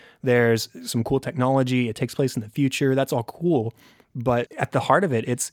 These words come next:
humans reacting with other humans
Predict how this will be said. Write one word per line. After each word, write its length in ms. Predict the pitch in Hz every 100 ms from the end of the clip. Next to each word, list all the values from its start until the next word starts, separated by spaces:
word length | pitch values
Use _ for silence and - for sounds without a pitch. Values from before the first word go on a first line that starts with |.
| -
humans 680 | - 165 143 98 98 - -
reacting 640 | - 143 123 123 131 - 139
with 140 | 131
other 140 | 131 127
humans 560 | 156 156 110 104 -